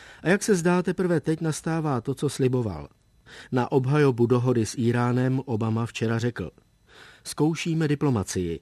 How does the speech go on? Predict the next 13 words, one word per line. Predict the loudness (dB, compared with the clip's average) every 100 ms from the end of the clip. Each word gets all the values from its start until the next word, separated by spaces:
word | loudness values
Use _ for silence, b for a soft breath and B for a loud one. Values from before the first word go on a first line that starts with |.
| _ _ B B 0
Nechceme | 0 2 2 4
hned | 4 2 -2
vstoupit | -4 2 2 4 0 2
do | 0
vojenského | 2 2 0 -2 -2 0
konfliktu. | 0 0 -2 -4 -6 -8 -12 _ _ B B B
Tvrdá | 0 2 4 2
slova | 2 2 4 2
a | 0 0
zuřivost | 2 2 4 4 2 -2 -4
jsou | 0 0
politicky | 0 2 2 0 -2 -2
snadné, | 0 0 0 -2 -2